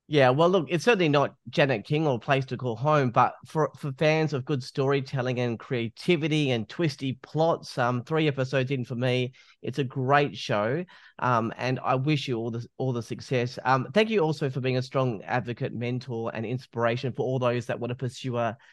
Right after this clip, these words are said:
a future in the arts, um, and particularly women, um, who are inspired, um, by everything you do. And being a director of a company as well, is, is the business end and, and the mentoring and all that. That's awesome.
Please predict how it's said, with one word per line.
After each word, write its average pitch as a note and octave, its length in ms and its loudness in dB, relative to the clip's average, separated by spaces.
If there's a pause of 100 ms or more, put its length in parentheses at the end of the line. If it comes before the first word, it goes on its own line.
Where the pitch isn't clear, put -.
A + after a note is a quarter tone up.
(240)
a C3+ 80 -2
future C#3+ 380 -2
in A#2+ 100 0
the A2 160 0
arts, C#3 520 0
um, A#2 300 -2
and C3 140 -4
particularly C#3+ 480 -4
women, D#3 400 0 (480)
um, B2 220 0
who C3 160 0
are B2+ 100 0
inspired, A#2+ 760 -2
um, A2+ 300 -4
by A#2 220 -4
everything A#2+ 440 -4
you G#2+ 160 -6
do. E3 340 2
And C3+ 220 2
being C#3+ 200 2
a C3 40 4
director C#3 420 0
of C3 60 -2
a B2+ 80 0
company C#3 480 0
as B2 160 -4
well, C#3+ 300 2
is, C3+ 240 -8
is B2 160 -14
the B2 80 -8
business C3 500 -4
end C3+ 380 -4
and, G#2 160 -6
and G#2 160 -8
the G#2 40 -6
mentoring C3 600 -2
and B2+ 80 -4
all A#2+ 160 -4
that. B2+ 220 -2 (340)
That's C3 160 -6
awesome. C#3 500 -2